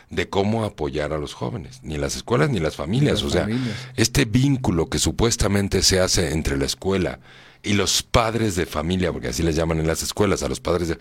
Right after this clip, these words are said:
Speaker 1: y junta de padres de familia, ¿no?
Speaker 2: <laughs>
Speaker 1: ¿Y para qué chingados sirven esas juntas?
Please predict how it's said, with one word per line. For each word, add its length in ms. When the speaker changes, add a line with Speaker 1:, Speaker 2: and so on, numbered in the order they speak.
Speaker 1:
y 100
junta 420
de 120
padres 280
de 80
familia, 440
¿no? 200
Speaker 2:
<laughs> 440
Speaker 1:
¿Y 80
para 180
qué 100
chingados 400
sirven 300
esas 220
juntas? 420